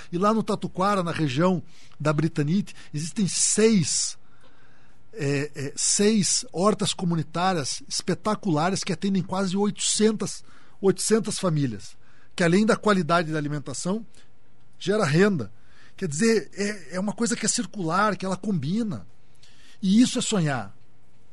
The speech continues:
Isso é sonhar a cidade. Né? Quando você olha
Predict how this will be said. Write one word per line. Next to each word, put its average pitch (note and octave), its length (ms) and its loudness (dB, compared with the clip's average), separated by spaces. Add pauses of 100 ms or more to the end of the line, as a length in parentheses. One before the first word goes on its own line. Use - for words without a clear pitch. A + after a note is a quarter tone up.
(200)
Isso F#3+ 180 -4
é G#3 40 0
sonhar D#3+ 340 2
a - 20 2
cidade. G#2 500 -6 (460)
Né? D3 140 -6
Quando G3 200 0
você - 140 0
olha G#3+ 220 0